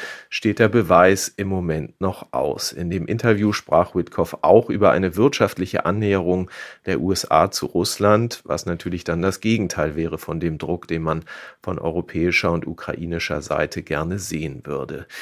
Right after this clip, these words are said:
Die Töne aus dem Kreml waren zuletzt etwas verhaltener, was Friedensgespräche angeht. Man solle keine Ergebnisse im Blitztempo erwarten, hieß es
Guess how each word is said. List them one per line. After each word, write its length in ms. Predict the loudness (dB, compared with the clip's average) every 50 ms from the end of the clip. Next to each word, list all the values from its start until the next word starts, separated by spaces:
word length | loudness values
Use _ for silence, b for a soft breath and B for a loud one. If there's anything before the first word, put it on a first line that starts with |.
| B B B B B _
Die 80 | -12
Töne 260 | 2 4 6 6 6 4
aus 120 | 2 4
dem 160 | 4 2 2
Kreml 400 | 2 2 4 4 6 6 6 6
waren 260 | 8 8 8 6 4
zuletzt 540 | 2 0 2 4 4 4 4 2 -2 -2 -2
etwas 380 | -2 2 4 4 4 4 2 -4
verhaltener, 960 | 0 0 0 2 4 6 6 6 6 4 0 0 2 4 6 6 4 6 6
was 260 | 4 4 4 2 -2
Friedensgespräche 960 | -4 -4 -4 -4 -2 -4 -6 -6 -6 -8 -8 -4 0 2 2 2 2 2 0
angeht. 440 | 0 0 0 0 2 2 2 2 0
Man 120 | -2 -6 -2
solle 240 | 0 0 0 0
keine 320 | -2 -4 -4 -2 -2 -2 -2
Ergebnisse 540 | -2 -2 -2 -4 -4 -4 -6 -8 -8 -6 -6
im 160 | -6 -6 -2
Blitztempo 840 | 0 0 0 -2 -4 -4 2 2 2 2 2 2 2 4 4 6
erwarten, 800 | 6 4 4 6 6 6 8 8 6 4 2 -2 -2 -2 -2 -2 B B B B B B B B
hieß 260 | -6 -4 -4 0 0
es 300 | 0 0 0 -4 -8